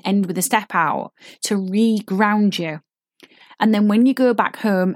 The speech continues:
at night after shooting or after rehearsing or after doing the stage play, go back to something that you love. And that might just be watching one episode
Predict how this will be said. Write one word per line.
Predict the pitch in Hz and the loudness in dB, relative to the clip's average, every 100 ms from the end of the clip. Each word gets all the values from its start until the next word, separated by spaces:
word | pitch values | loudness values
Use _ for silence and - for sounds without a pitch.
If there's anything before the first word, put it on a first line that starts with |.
| - | -4
at | - | -6
night | 185 165 175 254 190 | -4 -2 0 -2 -2
after | 185 214 | -8 -8
shooting | - 190 202 208 | -4 -2 -2 0
or | 175 165 | -2 -4
after | - 170 | -6 -10
rehearsing | 165 185 208 208 190 | -8 -6 -4 -4 -4
or | 165 | -2
after | 160 - | -4 -4
doing | 185 165 | -6 -6
the | |
stage | 160 180 175 | -4 -4 -6
play, | - 190 | -4 -4
go | 180 202 | -2 -2
back | 190 208 - | 0 -2 -2
to | - | 0
something | - 214 208 196 | 0 0 -2 -2
that | 190 - | -4 -2
you | 190 | 0
love. | 202 165 - - _ _ _ _ _ _ _ _ | 0 0 -4 -14 _ _ _ _ _ _ _ _
And | 190 202 | 0 2
that | 214 - | 2 0
might | 233 233 - | 0 -2 -2
just | 214 - - | -8 -8 -4
be | 185 185 180 - _ _ _ _ _ _ _ _ | -2 -2 -4 -12 _ _ _ _ _ _ _ _
watching | 202 233 - 233 190 | -2 -2 0 -2 0
one | 233 | 0
episode | - - 190 180 165 165 165 | 0 -2 -2 -2 0 0 -2